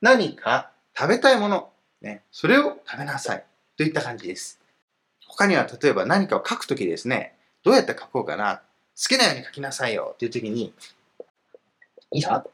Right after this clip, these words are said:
方向ですから、全部、「写」。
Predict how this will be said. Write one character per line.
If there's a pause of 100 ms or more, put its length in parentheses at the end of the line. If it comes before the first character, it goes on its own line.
(880)
方
向
で
す
か
ら、
全
部、 (800)
「写」。